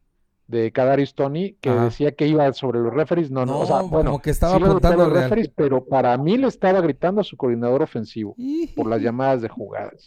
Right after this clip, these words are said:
Speaker 2: Yes.
Speaker 1: Entonces, es un verdadero desastre Kansas City. Ese hubiera sido mi, mi titular de esta semana, que, que ya no trajimos las secciones habituales. Era "Qué desastre es Kansas City".
Speaker 2: Ey, qué desastre.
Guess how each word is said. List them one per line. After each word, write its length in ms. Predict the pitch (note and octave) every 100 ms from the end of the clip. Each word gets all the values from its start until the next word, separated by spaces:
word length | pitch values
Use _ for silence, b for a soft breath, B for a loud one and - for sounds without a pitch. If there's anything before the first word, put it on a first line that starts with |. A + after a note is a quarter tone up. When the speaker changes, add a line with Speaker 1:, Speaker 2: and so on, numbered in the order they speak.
| A2+
Speaker 2:
Yes. 480 | A#2+ A#2 A2 - -
Speaker 1:
Entonces, 500 | - C#3 C#3+ C#3+ - _ -
es 420 | F3 G3+ - -
un 240 | D#3+ E3 E3
verdadero 480 | C3+ A#2+ C3 C#3+ B2+
desastre 440 | - B2 - -
Kansas 360 | A#2+ A#2 A#2 -
City. 400 | C3+ C#3 F#3 - b b
Ese 220 | F3+ G3+
hubiera 220 | G3+ G3+
sido 300 | F#3 G3+ G3
mi, 340 | F3 C#3 B2 - _ _ _ -
mi 140 | C#3+
titular 440 | C#3 - D3+ D#3+ D#3+
de 60 |
esta 180 | D#3 -
semana, 500 | - A#2+ A#2 A2 G#2 _
que, 260 | A2+ A#2+ A#2+
que 120 | B2+
ya 140 | C3+
no 140 | C#3+ C#3
trajimos 420 | C3+ - C#3 C3+
las 120 | A#2 -
secciones 420 | G#2+ C3 C3+ C3
habituales. 500 | A2+ A2+ C3 B2+ A#2+ b b b
Era 180 | C#3+ D3+
"Qué 120 | C3+ E3+
desastre 480 | E3+ - D#3+ - D3+
es 100 | -
Kansas 560 | C#3+ - - - G#3
City". 260 | - - G3
Speaker 2:
Ey, 400 | A#2 A#2+ B2 -
qué 140 | C#3
desastre. 480 | C#3+ C3+ C3 C3